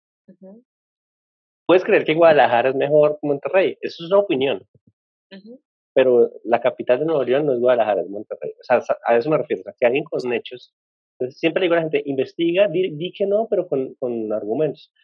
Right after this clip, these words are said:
Speaker 2: Puede que después de los argumentos digas, "No me interesa, no me siento que me adapte a eso". Está bien, eso es válido, pero no que, no que no te guste o que te parece que es algo malo.
Speaker 1: O que no funcione.
Speaker 2: O que no func-, no, pues sí, menos. Sí, o que no funcione. Eso sí que me-, ese es el último. No, eso sí que menos.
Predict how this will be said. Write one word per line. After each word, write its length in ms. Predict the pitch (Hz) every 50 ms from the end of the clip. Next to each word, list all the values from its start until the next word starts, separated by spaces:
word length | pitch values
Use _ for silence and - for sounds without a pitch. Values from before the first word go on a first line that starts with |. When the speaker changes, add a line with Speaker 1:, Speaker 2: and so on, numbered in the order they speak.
| _ _ _ _
Speaker 2:
Puede 240 | - 175 185 214 214
que 100 | - 233
después 260 | 214 - - 160 151
de 80 | 151 180
los 80 | 185
argumentos 400 | 196 180 160 147 139 131 - 147
digas, 240 | 147 160 160 156 151
"No 120 | 160 156
me 80 | 160 180
interesa, 360 | 202 - 196 165 151 143 151
no 160 | 143 139 139 139
me 100 | 151 156
siento 440 | 156 - 170 165 165 160 160 165 156
que 80 | _ 160
me 80 | 156 135
adapte 340 | 120 117 113 _ _ -
a 120 | 135 135 135
eso". 160 | 131 131 -
Está 180 | 185 _ - 143
bien, 340 | 143 139 139 135 160 208
eso 160 | - - - 123
es 60 | 120
válido, 380 | 135 131 127 127 143 180 226 _ _ _ _ _ _ _ _ _ _
pero 180 | - 135 135 131
no 160 | 131 127 120
que, 100 | 151 147 147 -
no 180 | 135 131 127 127
que 100 | - 139
no 100 | 139 135
te 100 | - 139
guste 340 | 139 151 160 156 156 - 135
o 80 | 120 -
que 140 | - 110 101 _ _ -
te 80 | _ 120
parece 220 | - 101 101 95
que 80 | 113 120
es 80 | 120 -
algo 200 | 123 120 123 123
malo. 260 | 123 113 87 - - _ _ _ _ _ _ _ _ _
Speaker 1:
O 60 | - 190
que 80 | - 190
no 100 | 196 190
funcione. 520 | - 214 196 - 190 190 196 175 151 151 _ _ _ _ _ _ - - - _ _ _ _ _ _
Speaker 2:
O 80 | - 131
que 100 | - 143
no 100 | 131 120
func-, 240 | - 147 139 131 -
no, 180 | 160 208 196 -
pues 140 | - -
sí, 100 | - 127
menos. 420 | 120 120 147 - - 80 - _ _ _ _ _ _ _ _ _ _ - 277
Sí, 120 | - 139 143
o 100 | 127 113
que 80 | - 110
no 80 | 104
funcione. 360 | 95 - 120 - - 135 120 127
Eso 100 | - 196
sí 180 | 196 - 185
que 120 | _ - 160
me-, 180 | 147 160 -
ese 140 | 165 160 185
es 80 | 196 214
el 100 | 226 196
último. 380 | 226 240 233 233 _ - - 135
No, 140 | 170 190 151
eso 180 | - - 165
sí 140 | 160 - 170
que 120 | _ -
menos. 280 | 160 170 175 147 104 -